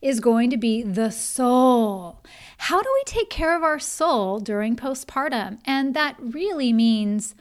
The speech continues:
our truest self, our inner self, right? Um, a lot of women say they lose their selves in motherhood, and I don't want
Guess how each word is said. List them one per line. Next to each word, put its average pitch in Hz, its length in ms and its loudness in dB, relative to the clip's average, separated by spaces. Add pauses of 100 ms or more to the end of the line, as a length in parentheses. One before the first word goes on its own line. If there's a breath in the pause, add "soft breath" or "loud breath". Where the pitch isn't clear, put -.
(320 soft breath)
our 233 200 0
truest 226 560 -2
self, 208 360 -6
our 196 220 -10
inner 233 300 0
self, - 580 -12 (160)
right? 214 500 -10 (460 loud breath)
Um, 226 380 0
a 240 60 -2
lot 220 220 2
of 247 60 4
women 254 240 4
say 254 260 0
they 233 280 2
lose 277 400 2
their 220 160 -2
selves 220 400 -4
in 208 120 -2
motherhood, 202 720 -6
and 220 460 -4 (480 loud breath)
I 285 160 -4
don't 370 220 -6
want 262 260 2